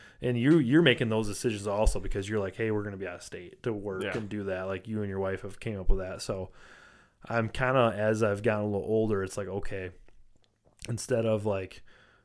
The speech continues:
Speaker 1: like, this year I haven't done hardly any summer scouting. The last few years I've done a lot of it,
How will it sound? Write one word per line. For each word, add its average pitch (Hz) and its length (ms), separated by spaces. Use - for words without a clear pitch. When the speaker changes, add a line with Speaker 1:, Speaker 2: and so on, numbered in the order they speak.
Speaker 1:
like, - 220
this 127 240
year 117 100
I 98 60
haven't 101 160
done 92 120
hardly 98 300
any 92 140
summer - 300
scouting. - 460
The 117 60
last 107 300
few 160 120
years 113 320
I've 101 120
done 104 120
a 95 60
lot 139 260
of 104 120
it, 90 220